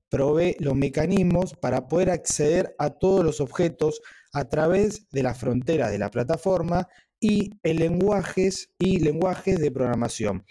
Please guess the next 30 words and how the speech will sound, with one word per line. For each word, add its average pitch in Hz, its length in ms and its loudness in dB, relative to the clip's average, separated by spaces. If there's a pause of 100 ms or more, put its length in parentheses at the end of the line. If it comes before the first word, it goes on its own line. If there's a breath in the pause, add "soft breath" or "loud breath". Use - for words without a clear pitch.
(320 loud breath)
lo, 190 520 2
lo 170 220 0
cual 214 260 0
significa 165 540 0
que 156 100 0
el 151 40 0
software 185 460 2
no, 190 360 0
o 135 120 -2
sea, 131 180 -2
no 160 160 0
necesita 170 460 0
ser 170 260 0
llevado 165 540 0 (240 loud breath)
a 131 80 -2
diferentes 131 560 -2
lenguajes 135 520 0
de 131 140 0
programación 151 720 -2
o 127 120 -4
plataformas. 98 1000 -6 (2250)
Bien, 113 500 0
entonces, 131 600 -2 (260)
continuemos. 123 880 -2 (380 soft breath)
Pasamos 208 480 -2
a 156 60 -2
la 127 180 -2
parte 151 260 -2
de 139 80 2
integración. 107 880 -4